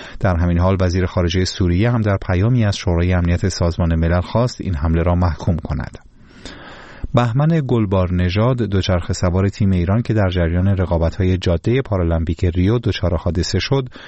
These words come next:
شامگاه شنبه درگذشت. به گزارش رسانه‌های ایران، آقای گلبار نژاد عصر شنبه در جریان رقابت‌های دوچرخه سواری پارالمپیک دو هزار و شانزده ریو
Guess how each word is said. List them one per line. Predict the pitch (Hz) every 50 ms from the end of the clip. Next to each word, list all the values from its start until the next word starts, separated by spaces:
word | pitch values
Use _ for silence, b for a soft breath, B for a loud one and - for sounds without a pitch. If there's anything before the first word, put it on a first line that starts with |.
| B B
شامگاه | B - 117 101 92 90 87 87 82 85
شنبه | 82 - - 87 80 82 80 85 85 82
درگذشت. | 98 92 80 78 - 82 78 - - - - - - - - - B B B B B B B B
به | 139 120
گزارش | 113 107 98 104 98 98 - -
رسانه‌های | 104 98 92 - - 98 92 87 90 87 87
ایران، | 85 87 87 104 110 107
آقای | 95 90 90 90 90
گلبار | - 95 90 85 95 95 95 98
نژاد | 98 98 92 113 131 135 - -
عصر | - 117 110 - - 113 107
شنبه | - - 104 92 90 92 113 113
در | 110 95 92
جریان | 87 95 90 85 87 95 92 95
رقابت‌های | 95 92 92 90 87 87 82 85 82 - - 95 92
دوچرخه | 90 92 85 - 92 85 - - 92
سواری | - - 87 85 87 92 110 135 135
پارالمپیک | - - 92 90 87 85 82 82 82 87 82 - -
دو | 90 87 - 90
هزار | 87 85 82 90 85 85
و |
شانزده | 82 - 90 85 80 - - 85 85 85
ریو | 82 87 87 95 113 127 131